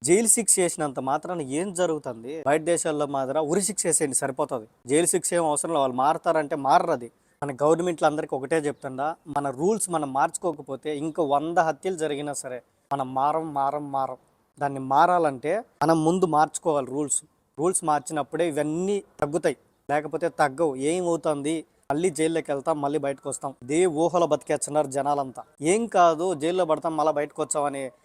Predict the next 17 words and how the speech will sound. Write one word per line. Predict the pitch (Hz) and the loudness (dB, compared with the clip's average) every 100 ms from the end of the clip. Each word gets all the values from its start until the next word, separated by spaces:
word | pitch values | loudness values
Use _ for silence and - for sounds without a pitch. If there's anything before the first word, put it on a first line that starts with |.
| - | 0
వాళ్ళ | 139 139 131 | 2 2 0
ధైర్యం | 156 208 214 180 | 4 4 4 0
ఉండదు | 156 131 135 | -2 -4 -8
చూసినావా? | 131 135 151 208 | -10 -6 -6 -4
ఆ | 135 | -4
ధైర్యాన్ని | 131 147 175 185 170 170 | 0 0 0 0 -2 -4
ఎవడేం | 151 165 165 139 | -4 -4 -4 -6
చేయలేడు. | 147 139 135 - _ | -8 -8 -8 -12 _
ముందు | 147 175 | -2 4
ఆ | 156 143 | 4 4
ధైర్యం | 165 180 | 2 0
చచ్చిపోవాలంటే | 156 - 175 156 151 139 | -4 -4 0 0 0 -2
రూల్స్ | 143 160 - 135 | -4 -4 -4 -2
మార్చాలి | 135 - 135 | -2 -2 -4
ఖచ్చితంగా. | 127 131 - 131 135 170 - 147 | -4 -10 -10 -10 -8 -8 -10 -6
ఈ | 147 | -2
రూల్స్ | 160 220 | 0 0